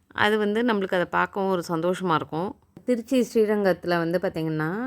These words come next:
அ, அரங்கநாத சுவாமி வந்து என்ன பண்ணுவாருன்னா, காவ்-, இந்த பதினெட்டாம் பேர் அன்னைக்கு காவிரி தாயை பார்க்கறதுக்காக அம்மா மண்டபத்துல வந்து எழுந்தருவா-,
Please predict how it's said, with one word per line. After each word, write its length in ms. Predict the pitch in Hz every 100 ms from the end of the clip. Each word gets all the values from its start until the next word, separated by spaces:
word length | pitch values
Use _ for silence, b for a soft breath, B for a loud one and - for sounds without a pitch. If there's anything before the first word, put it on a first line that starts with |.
| 254
அ, 100 | 196 180 175 170 165 - -
அரங்கநாத 460 | 196 202 202 180
சுவாமி 460 | 175 - 175 170 170
வந்து 200 | 165 196
என்ன 200 | 180 165
பண்ணுவாருன்னா, 640 | 170 160 156 151 160 226 -
காவ்-, 640 | 185 196 208 180 170 165
இந்த 160 | 160 160
பதினெட்டாம் 600 | 180 185 202 196 175 160
பேர் 180 | 170
அன்னைக்கு 460 | 165 156 156 214 269 b b b _
காவிரி 400 | 208 202 240 233
தாயை 220 | 196 190
பார்க்கறதுக்காக 640 | 175 180 175 185 175 175
அம்மா 360 | 208 226 180 214
மண்டபத்துல 460 | 220 175 170 160 156
வந்து 520 | 160 185 202 170 170
எழுந்தருவா-, 520 | 180 185 165 151 156